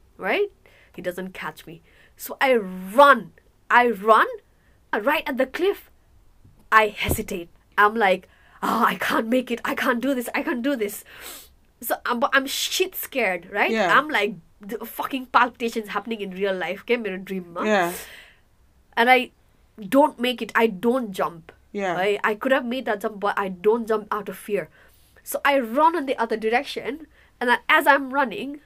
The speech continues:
Speaker 1: there's a line of small boats, okay? You know, like, a
Speaker 2: The
Speaker 1: little bit
Speaker 2: lifeboats.
Speaker 1: wider
Speaker 2: Yeah, yeah.
Speaker 1: than what you would find in Nepal, like a
Speaker 2: Yeah.
Speaker 1: little wooden boat.
Speaker 2: Uh-huh.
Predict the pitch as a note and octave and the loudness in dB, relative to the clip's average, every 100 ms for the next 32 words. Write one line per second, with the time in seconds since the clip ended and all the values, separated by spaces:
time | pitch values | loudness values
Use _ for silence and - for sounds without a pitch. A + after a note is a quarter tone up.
0 | - G3 G3 A#3 A#3+ B3 B3 C4+ D4+ E4 | -18 0 4 4 4 0 0 4 4 4
1 | D4+ C#4 - - F#4 A#4+ D5 D#5+ D4 G3+ | -2 -6 -6 -6 0 0 4 2 0 2
2 | G#3 G3+ - A3+ G3+ D4 F#4+ G#4+ D#4 A#3+ | 0 0 -6 -6 -4 -4 -2 -2 -2 -6
3 | - _ _ _ _ _ _ - - - | -8 _ _ _ _ _ _ -20 -16 0
4 | - F4 F4+ E4+ - F3+ A#3 B3+ A#3+ G#3 | 2 6 4 4 0 4 6 8 8 6
5 | G#3 G#3 G#3+ A3 A#3 A3+ A#3 A#3 A3+ - | 6 4 2 0 -2 0 0 0 -2 -6
6 | G#3+ G#3+ F#3+ G3 F#3 F3+ A3+ F#3+ F3 G3 | -6 -6 -8 -8 -8 -4 -2 -2 -4 -2
7 | G3+ G3+ F3 G3+ G#3 G3 F#3 G#3 A#3 G3 | 4 6 6 4 2 -2 -2 2 2 2
8 | G3 F3 | -2 -2